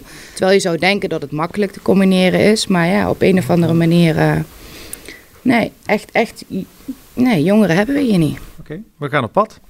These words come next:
Speaker 1: Ja.
Speaker 2: Nou, Sylvana en ik zitten inmiddels op de fiets door Nijmegen.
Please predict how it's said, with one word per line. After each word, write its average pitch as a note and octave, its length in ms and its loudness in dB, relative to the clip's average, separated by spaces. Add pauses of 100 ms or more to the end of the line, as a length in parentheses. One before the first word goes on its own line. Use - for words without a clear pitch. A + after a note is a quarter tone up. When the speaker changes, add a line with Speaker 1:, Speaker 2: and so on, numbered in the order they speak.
(120)
Speaker 1:
Ja. E4 180 -2 (500)
Speaker 2:
Nou, C3 220 -4
Sylvana D3 600 -2
en C#3+ 80 -2
ik C#3+ 100 -4
zitten D3+ 220 -2
inmiddels D3+ 320 2
op E3 160 -4
de D3+ 60 -6
fiets - 580 -2
door D#3+ 240 -4
Nijmegen. F3+ 680 0